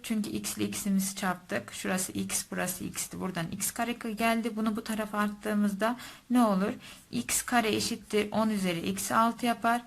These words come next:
X buradan kaç gelir? On üzeri eksi üç gelir. Derişim. Peki bu bulduğum x ne? O H'ı buldum ben, değil mi buradaki?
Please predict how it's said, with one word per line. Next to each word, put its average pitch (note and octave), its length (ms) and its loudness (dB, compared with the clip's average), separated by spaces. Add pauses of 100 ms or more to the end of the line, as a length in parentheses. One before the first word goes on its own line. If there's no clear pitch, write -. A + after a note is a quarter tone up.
(460)
X - 360 -4
buradan G#3 340 2
kaç A#3+ 280 0
gelir? E3+ 240 -2
On A3+ 160 2
üzeri F3 300 2
eksi - 420 0
üç - 300 0
gelir. D#3+ 340 -6 (120)
Derişim. F3+ 440 2 (420)
Peki C#4 300 2
bu C4 140 2
bulduğum C#4+ 400 4
x - 320 0
ne? D4+ 320 4 (600)
O A3+ 220 4
H'ı B3 320 4
buldum E3+ 380 2
ben, F3+ 240 2
değil A#4 120 -2
mi B3 140 2
buradaki? E3+ 480 -2